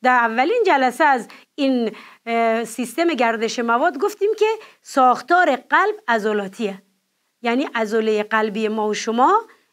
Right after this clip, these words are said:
انرژی نیاز داره، اکسیژن نیاز داره. انرژی و اکسیژن مورد نیاز خود هم باید تأمین کنه و انرژی و اکسیژن مورد نیاز به تمام حجرات بدن هم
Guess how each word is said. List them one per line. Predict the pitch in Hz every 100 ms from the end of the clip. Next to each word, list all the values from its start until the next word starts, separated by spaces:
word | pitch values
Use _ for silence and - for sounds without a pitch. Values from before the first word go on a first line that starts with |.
| _
انرژی | 277 294 320 349
نیاز | 392 302 262 233
داره، | 240 240 226 _ _
اکسیژن | 254 240 - 233 349 320
نیاز | 240 220 214
داره. | 214 214 214 - _ _ _ -
انرژی | 311 330 302 294 311 311
و |
اکسیژن | 311 302 - 285 262 311 302
مورد | 285 285 269
نیاز | 269 262 269 247
خود | 254 - 440 440
هم | 370 381
باید | 370 359 339
تأمین | 320 302 302 294
کنه | 285 277 269 254 _ _ _ _ -
و | 247
انرژی | 269 233 233 214 233
و | 311
اکسیژن | 247 214 - 220 311
مورد | 294 220 214
نیاز | 214 226 311 254
به | 220
تمام | 226 262 311 453 427 - - _
حجرات | 233 214 220 220 220
بدن | 196 226 226 381
هم | 269 220 202